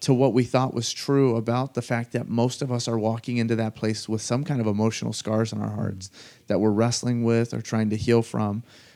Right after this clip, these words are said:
Speaker 1: But, like, when we read the responses of people's rocks,
Speaker 2: Yeah.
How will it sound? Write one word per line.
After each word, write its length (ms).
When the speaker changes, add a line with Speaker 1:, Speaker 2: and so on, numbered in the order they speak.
Speaker 1:
But, 100
like, 220
when 140
we 120
read 420
the 120
responses 840
of 340
people's 360
rocks, 680
Speaker 2:
Yeah. 80